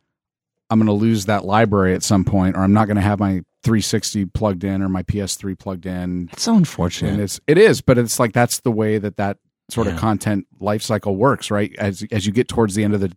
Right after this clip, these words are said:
Speaker 1: the hardware generation, it's like, well, if you can't play it elsewhere, you know,
Speaker 2: Mm-hmm.
Speaker 1: that's why Steam becomes such a, a, you know, sort of a great thing for that. But
Speaker 2: Yeah.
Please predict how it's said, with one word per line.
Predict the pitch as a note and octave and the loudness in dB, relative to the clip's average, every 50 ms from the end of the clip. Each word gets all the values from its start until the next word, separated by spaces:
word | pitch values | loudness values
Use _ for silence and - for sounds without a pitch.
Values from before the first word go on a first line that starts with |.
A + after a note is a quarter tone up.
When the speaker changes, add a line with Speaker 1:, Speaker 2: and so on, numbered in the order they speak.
| _ _ - | _ _ -12
Speaker 1:
the | F#2+ F2 F2 F2 | -10 -10 -10 -8
hardware | F2 A2 B2 C3 A#2+ F#2 | -2 -2 -2 0 -2 -4
generation, | D#2+ F2 E2 D#2+ F2 F2 E2+ - - F#2+ | -4 -6 -8 -6 -6 -8 -8 -6 -6 -6
it's | F2 - - | -6 -6 -8
like, | F2+ E2 - | -10 -8 -8
well, | F2+ F2 E2+ E2+ - _ _ _ _ _ _ _ | -8 -8 -8 -8 -10 _ _ _ _ _ _ _
if | _ - | _ -10
you | G#2+ - | -8 -4
can't | - B2+ C#3+ C3+ - | 0 0 0 0 2
play | - C#3+ C3 | 2 4 4
it | B2 B2+ | 6 6
elsewhere, | C#3 D3 C3+ - - A2+ G2+ G2 G2 G2 G2 F#2+ _ _ _ _ _ _ _ _ _ _ _ _ _ _ _ _ _ _ - | 6 4 4 2 0 0 2 2 2 0 0 -2 _ _ _ _ _ _ _ _ _ _ _ _ _ _ _ _ _ _ -6
you | G#2 | -4
know, | G2+ G2 F#2+ | -2 0 0
Speaker 2:
Mm-hmm. | F#2 E2+ D#2 | 0 -2 -2
Speaker 1:
that's | D2+ A2 E2+ - | -2 -4 -2 2
why | A#2 A2+ | 2 2
Steam | G#2 - - - A#2 A2+ A2+ G#2+ | 2 0 -4 -6 -2 -2 0 -2
becomes | G2 - - G2+ F#2 - | -2 -2 -4 -4 -4 -4
such | - G2 - - - | -6 -6 -6 -4 -4
a, | F2+ F2 E2+ E2 _ _ _ _ _ - | -4 -4 -4 -6 _ _ _ _ _ -14
a, | E2 D#2 E2+ E2+ _ - | -12 -12 -12 -14 _ -14
you | F2 | -12
know, | F2 D#2+ D#2 _ | -12 -12 -14 _
sort | - F#2 F2 | -12 -12 -12
of | E2 | -12
a | E2 | -12
great | D#2 E2+ E2+ D#2 - | -12 -10 -12 -10 -10
thing | - F#2+ F#2+ | -10 -10 -10
for | - - D#2 | -10 -10 -14
that. | D2+ C#2+ D#2+ _ | -14 -14 -16 _
But | - D#2+ C#2+ _ | -12 -14 -14 _
Speaker 2:
Yeah. | - F2+ E2+ D2+ D2+ D#2 | -12 -10 -8 -8 -8 -10